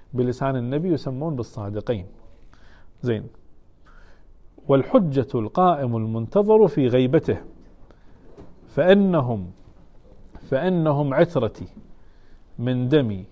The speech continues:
ولحمي، علمهم علمي، وحكمهم حكمي، من آذاني فيهم فلا أناله الله سبحانه وتعالى شفاعتي".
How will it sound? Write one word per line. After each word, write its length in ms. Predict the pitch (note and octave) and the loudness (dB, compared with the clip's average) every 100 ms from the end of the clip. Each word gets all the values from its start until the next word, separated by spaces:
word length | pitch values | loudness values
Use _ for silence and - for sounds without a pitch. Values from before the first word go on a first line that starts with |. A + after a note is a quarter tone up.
| - - | -20 -14
ولحمي، 540 | - A#2+ C#3+ - G2 F2+ - - - - - - - | -4 2 2 0 -10 -12 -16 -20 -20 -20 -20 -18 -2
علمهم 680 | C3+ G3+ G#3 G3+ F3+ F3 | 4 4 4 2 2 0
علمي، 480 | C3 D#3 B2+ G#2+ F#2+ G2+ - - - - - | 2 2 2 -2 -8 -14 -20 -20 -20 -20 -12
وحكمهم 720 | A#2 A2 G3+ G3 F#3+ E3+ F3 C#3 | -8 -2 -2 -2 -2 0 -2 -2
حكمي، 460 | - - A#2 F#2+ - - - - - - | -4 -4 -6 -8 -12 -20 -20 -20 -16 -6
من 260 | C3+ D#3 | -2 -2
آذاني 840 | C#3 C3 C3+ B2 D#3 D3 B2+ A2+ G#2 | -2 0 0 2 0 0 -2 -4 -6
فيهم 600 | - E3 C#3 C#3 G3+ F#3 - - - - | -4 -2 -2 -2 -4 -8 -12 -20 -20 -20
فلا 520 | - F3+ E3+ C3 A2+ | -2 2 4 2 0
أناله 480 | B2+ E3 D#3 B2 A2 | 0 0 2 0 -2
الله 420 | A#2 B2+ D3 A#2 | -4 -4 -4 -4
سبحانه 640 | G2 A#2 G2+ - D3 C3 A#2 | -8 -10 -10 -6 -4 -4 -6
وتعالى 640 | G#2+ G2+ A2+ B2+ G3 A3+ | -8 -8 -6 -4 -4 -6
شفاعتي". 600 | - G#2+ - G2 F#2 - | -8 -10 -10 -12 -12 -18